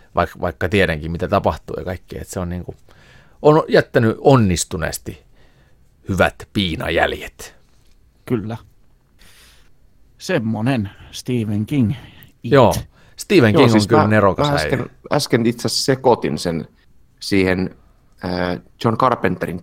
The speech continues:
Speaker 3: Thing-leffaan. Sit mä ajattelin sitten, mut joo, siis
Speaker 2: Ei,
Speaker 3: tämä
Speaker 2: siitä
Speaker 3: It,
Speaker 2: ei oo jatko-osaa
Speaker 3: siis
Speaker 2: tehty.
Speaker 3: ei,
Speaker 2: oo.
Speaker 3: siis sitä mä
Speaker 2: Ei.
Speaker 3: tarkoitan, siitä ei oo jatko-osaa tehty, mutta tästä on tehty se uusi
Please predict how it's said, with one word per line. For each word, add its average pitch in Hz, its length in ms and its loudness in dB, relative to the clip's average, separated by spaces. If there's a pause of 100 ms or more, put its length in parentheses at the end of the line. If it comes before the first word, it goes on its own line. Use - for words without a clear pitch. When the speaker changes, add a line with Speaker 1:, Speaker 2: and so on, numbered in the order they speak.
(100)
Speaker 3:
Thing-leffaan. 98 1120 -2
Sit - 120 -16
mä 117 80 -2
ajattelin 107 460 -4
sitten, - 280 -10
mut 104 160 -8
joo, 139 120 4
siis 123 200 -2
Speaker 2:
Ei, 120 280 2
Speaker 3:
tämä 147 160 0
Speaker 2:
siitä 160 300 4
Speaker 3:
It, 135 60 4
Speaker 2:
ei 120 140 4
oo 120 60 6
jatko-osaa 117 600 4
Speaker 3:
siis 110 80 -2
Speaker 2:
tehty. - 320 -10 (100)
Speaker 3:
ei, 131 400 4
Speaker 2:
oo. - 60 -10
Speaker 3:
siis 110 220 -8
sitä 175 240 0
mä 107 80 2
Speaker 2:
Ei. 104 60 0
Speaker 3:
tarkoitan, 95 320 -2
siitä 165 240 0
ei 101 80 4
oo 95 60 2
jatko-osaa 87 460 -4
tehty, 87 240 -8
mutta - 160 -8
tästä - 300 0
on 110 80 0
tehty 95 320 -4
se 90 260 -8 (280)
uusi 107 360 -2